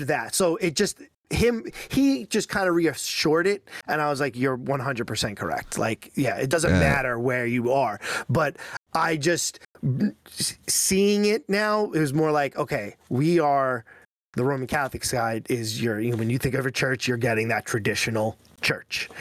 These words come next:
Speaker 1: you know?
Speaker 2: Yeah.
Speaker 1: And that's part of the problem. We're not evolving into the, let it be your church is where your people are. You don't
Speaker 2: Yeah.
Speaker 1: need to have a cathedral to have this.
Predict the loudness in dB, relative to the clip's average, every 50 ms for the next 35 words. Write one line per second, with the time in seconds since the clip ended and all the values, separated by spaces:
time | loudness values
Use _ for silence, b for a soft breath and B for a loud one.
0 | B B B -2 0 2 2 2 4 4 2 2 2 2 2 2 0 -2 -4 -6
1 | -8 -8 -14 -18 _ _ _ _ _ _ _ _ -6 -2 0 2 2 2 2 2
2 | 0 0 -2 0 -2 -2 0 0 2 2 2 2 2 2 0 0 0 0 0 2
3 | 2 2 0 0 -2 0 0 0 0 2 2 2 4 4 2 2 2 2 0 2
4 | 2 2 0 0 2 0 0 0 2 2 2 2 2 0 B B B B B B
5 | _ _ _ _ _ _ _ 0 2 2 4 4 4 2 2 2 0 0 0 0
6 | 0 2 2 4 2 0 0 0 0 0 0 0 -2 -2 -2 -2 -2 -2 -4 -4
7 | 0 0 0 2 0 0 -2 0 -2 -2 0 0 0 0 0 0 0 0 0 0
8 | 0 2 4 4 6 6 6 6 6 4 2 2 0 0 -2 -2 -2 -4 -4 -6
9 | -8 -8 -8 -4 -4 -6 -2 0 2 2 2 2 2 0 0 0 -2 -4 -6 B
10 | B B B B _ -4 -4 -2 -2 0 0 0 -2 -4 -6 -10 -8 -4 -2 -2
11 | -2 -2 -4 -6